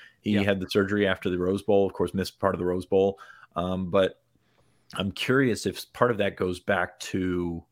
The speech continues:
Speaker 1: like, i-, if he doesn't <laughs> practice, is he gonna lose his spot? Because Zakee Wheatley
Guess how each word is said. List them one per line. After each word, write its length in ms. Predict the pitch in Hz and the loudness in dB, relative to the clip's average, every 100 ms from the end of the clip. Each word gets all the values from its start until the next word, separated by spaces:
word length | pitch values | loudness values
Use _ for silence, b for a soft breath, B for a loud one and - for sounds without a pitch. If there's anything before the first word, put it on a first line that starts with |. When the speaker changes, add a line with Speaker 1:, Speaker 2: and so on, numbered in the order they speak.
| _ | _
Speaker 1:
like, 520 | 85 76 69 - - _ _ _ _ _ _ _ - - _ _ _ | -10 -8 -8 -12 -20 _ _ _ _ _ _ _ -20 -20 _ _ _
i-, 120 | 135 - | -14 -6
if 180 | 113 113 | -2 -2
he 180 | - 123 | 2 4
doesn't 340 | 101 120 113 | 4 2 0
<laughs> 40 | - | -4
practice, 640 | 85 85 - 135 127 - | -2 -2 -2 -2 -2 -4
is 180 | - 101 | -6 -4
he 100 | 104 | 0
gonna 120 | 101 | 0
lose 220 | 98 101 | 2 -2
his 120 | 85 | -4
spot? 440 | - 110 98 - - | -4 -2 -2 -6 -12
Because 320 | 90 104 90 | -8 -6 -4
Zakee 240 | 92 127 | -4 0
Wheatley 480 | 107 113 101 113 107 | 0 0 0 -2 -2